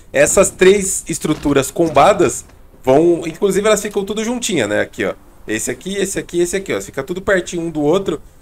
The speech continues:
E não são itens tão avançados assim, né? O que a gente tem de mais avançado no, no escudo aqui seria a, o, o rosinha ali, né? Que é o, é o contentor de partícula, como é que é o nome? É, o container de partícula, é isso mesmo.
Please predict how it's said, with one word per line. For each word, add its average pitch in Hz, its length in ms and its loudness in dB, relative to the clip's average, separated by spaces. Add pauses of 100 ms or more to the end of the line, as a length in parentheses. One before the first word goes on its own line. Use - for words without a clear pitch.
(120)
E 135 280 -2
não 202 100 2
são 202 220 2
itens 196 340 -4
tão 208 480 4
avançados 170 760 0
assim, 165 280 -4
né? 104 80 -4
O 104 40 -4
que 123 100 -8
a 117 40 -6
gente 127 140 -10
tem 139 160 -6
de 139 100 -10
mais 143 340 -2
avançado 127 720 -2 (360)
no, 113 440 2
no 131 140 0
escudo 131 480 -4
aqui 170 400 -6 (260)
seria 131 920 2
a, 117 100 2
o, 113 380 -2
o 117 60 -2
rosinha 120 460 2
ali, 101 220 -2
né? 127 260 -2
Que - 60 -8
é 98 40 0
o, 98 100 -6 (180)
é 101 60 -4
o 92 600 -2 (520)
contentor 107 440 -4
de 104 80 -10
partícula, 101 520 -6
como 110 120 -14
é 113 40 -8
que - 80 -12
é - 40 -8
o - 20 -12
nome? 359 200 -8
É, 185 140 6
o 117 60 0
container 160 460 0
de - 80 -10
partícula, 131 480 -2
é 110 40 0
isso 151 100 -6
mesmo. 101 240 -6